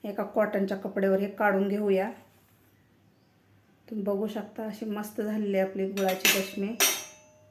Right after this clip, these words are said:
दुसरीसुद्धा आपण अशा प्रकारेच बनवून घेऊया. दुसरीसुद्धा मी बनवून घेतलेली आहे. तर आता आपण हे सुद्धा व्यवस्थित अशी भाजून घेऊया दोन्ही साईडकडून.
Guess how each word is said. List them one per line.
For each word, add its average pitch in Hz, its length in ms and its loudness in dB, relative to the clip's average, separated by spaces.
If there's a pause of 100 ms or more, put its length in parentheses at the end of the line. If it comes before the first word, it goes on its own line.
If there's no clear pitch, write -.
(160)
दुसरीसुद्धा 208 680 -2
आपण 233 260 -2 (200)
अशा 202 200 -4
प्रकारेच 214 580 -4
बनवून 202 380 0
घेऊया. 202 380 2 (1400)
दुसरीसुद्धा 208 680 -2
मी 233 240 2 (680)
बनवून 208 420 0
घेतलेली 202 380 4
आहे. 196 180 2
तर 196 60 2
आता 190 160 0
आपण 254 240 0 (400)
हे 196 80 -2
सुद्धा 196 300 -2
व्यवस्थित 196 500 0
अशी 196 200 -4
भाजून 190 440 0
घेऊया 185 340 0
दोन्ही 185 280 -4
साईडकडून. 180 580 -4